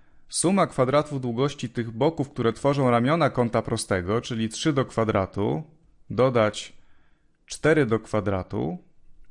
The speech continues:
musi być równe kwadratowi długości tego boku,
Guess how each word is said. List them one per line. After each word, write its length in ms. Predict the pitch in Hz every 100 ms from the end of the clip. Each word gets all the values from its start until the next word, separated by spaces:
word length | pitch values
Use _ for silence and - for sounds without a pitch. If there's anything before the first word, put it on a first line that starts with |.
| - - - - - - _ -
musi 260 | 175 214
być 200 | 160 147
równe 640 | 151 160 113 107 110 135 165 - - _
kwadratowi 680 | - - 127 127 123 185 185
długości 540 | 139 127 151 160 -
tego 260 | 123 117 120
boku, 640 | 113 165 165 107 127 160